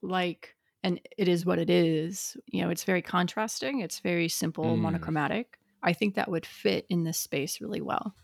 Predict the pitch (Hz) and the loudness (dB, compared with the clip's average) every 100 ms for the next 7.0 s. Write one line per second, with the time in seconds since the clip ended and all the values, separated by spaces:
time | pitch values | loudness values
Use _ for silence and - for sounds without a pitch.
0 | - 185 - - 190 175 - 208 196 - | -10 -6 -6 0 2 2 4 4 4 4
1 | 175 - 170 - 190 175 165 160 175 _ | 2 2 -2 -2 -2 0 0 -4 -10 _
2 | _ _ 180 170 170 - 170 - 170 - | _ _ -2 -2 -2 -6 -6 -6 -8 -10
3 | - - - - - 220 _ _ _ 113 | -8 -8 -10 -10 -12 -14 _ _ _ 0
4 | 139 - - 165 - 90 - 120 90 95 | 2 4 8 6 6 0 4 4 2 -4
5 | _ _ 101 101 107 123 165 123 117 104 | _ _ -2 2 4 4 2 2 0 2
6 | 104 90 95 - 101 98 98 87 87 | 0 0 -2 0 2 2 0 -2 -4